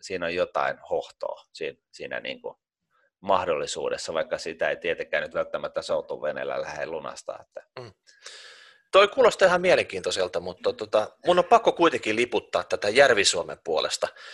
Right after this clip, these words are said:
Speaker 2: Mä ottaisin kaikkein mieluiten semmoisen vaikka pyöröhirsimökin.
Speaker 1: Oi ei.
Speaker 2: Toi, toi, toi, toi kaksi tuntia tosta, tota, Helsingistä, niin se olisi aika hyvä semmoinen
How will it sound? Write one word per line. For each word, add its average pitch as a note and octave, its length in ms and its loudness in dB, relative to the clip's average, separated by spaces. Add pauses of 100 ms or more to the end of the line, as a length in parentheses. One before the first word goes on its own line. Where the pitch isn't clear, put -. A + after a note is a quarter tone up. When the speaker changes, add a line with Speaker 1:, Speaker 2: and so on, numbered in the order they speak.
(600)
Speaker 2:
Mä - 260 -4
ottaisin C#3 280 -2
kaikkein F3+ 380 4
mieluiten G#2 360 0
semmoisen F#2+ 240 -4
vaikka F#2+ 400 0 (220)
pyöröhirsimökin. A2 1500 4 (220)
Speaker 1:
Oi A#2+ 320 6
ei. G2 340 0
Speaker 2:
Toi, C#3+ 120 6
toi, D3 240 10 (280)
toi, C#3 180 6 (200)
toi C#3 160 6 (220)
kaksi - 300 6
tuntia A2 580 0 (540)
tosta, A2+ 320 8
tota, G#2+ 500 6 (220)
Helsingistä, A2 680 4
niin G2+ 340 0 (120)
se - 140 6
olisi D#3 200 8
aika E3 180 6
hyvä A#2+ 240 6
semmoinen G#2 380 2